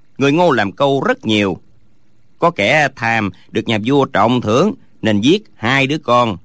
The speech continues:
lấy máu pha với vàng, làm được đôi câu "Dâng lên hạp lư".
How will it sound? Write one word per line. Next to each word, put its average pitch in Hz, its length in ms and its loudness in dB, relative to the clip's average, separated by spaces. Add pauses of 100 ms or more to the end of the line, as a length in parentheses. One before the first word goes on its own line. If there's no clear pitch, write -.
lấy 110 280 -2
máu 156 340 0 (240)
pha 127 380 0
với 156 180 -2
vàng, 101 280 0 (580)
làm 107 260 0
được 104 160 -4
đôi 123 220 0
câu 123 320 2 (240)
"Dâng 123 280 2
lên 110 280 2 (120)
hạp 98 320 -4
lư". 110 340 0